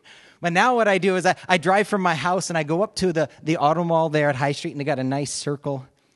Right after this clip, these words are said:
and I just walk around there. And so this morning I was walking around there. And, um,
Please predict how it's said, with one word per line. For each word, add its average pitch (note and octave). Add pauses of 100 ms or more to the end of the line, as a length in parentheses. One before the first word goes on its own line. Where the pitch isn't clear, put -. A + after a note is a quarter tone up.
(140)
and B2
I B2
just A#2+
walk B2
around A#2+
there. A#2+ (300)
And E3
so G#3+
this G3+
morning C4+
I G#3+
was G#3 (120)
walking D#3
around B2+
there. G#2+ (1080)
And, C#3+ (1500)
um, C3+